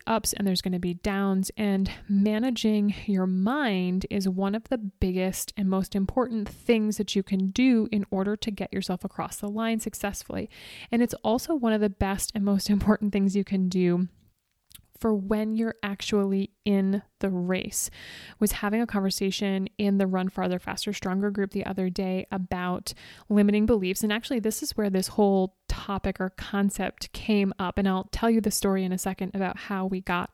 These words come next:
to <laughs> this podcast and this topic. But we were talking about limiting beliefs, and somebody in the group brought up that one of their limiting beliefs was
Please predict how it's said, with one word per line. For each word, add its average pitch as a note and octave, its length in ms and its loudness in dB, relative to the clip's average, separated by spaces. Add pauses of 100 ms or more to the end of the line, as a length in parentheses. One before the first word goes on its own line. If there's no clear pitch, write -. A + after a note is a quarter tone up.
(260)
to G#3+ 220 6
<laughs> - 20 0
this G3 360 2
podcast F#3 540 -2
and F#3 140 -2
this F#3+ 120 -6
topic. B3 400 -2 (540)
But A3 140 6
we A3+ 160 4
were A3 120 2
talking A#3 400 -4
about G#3+ 240 -2
limiting G3 340 2
beliefs, F#3+ 360 0
and F#3+ 140 2
somebody A3+ 320 0
in G#3+ 80 2
the G#3 60 2
group A#3 260 2
brought F3+ 160 -2
up F3+ 160 -2 (960)
that A3 260 2
one A#3 200 6
of G3+ 160 0
their B3 400 2 (520)
limiting A3 360 6
beliefs G3 420 0
was F#3+ 380 0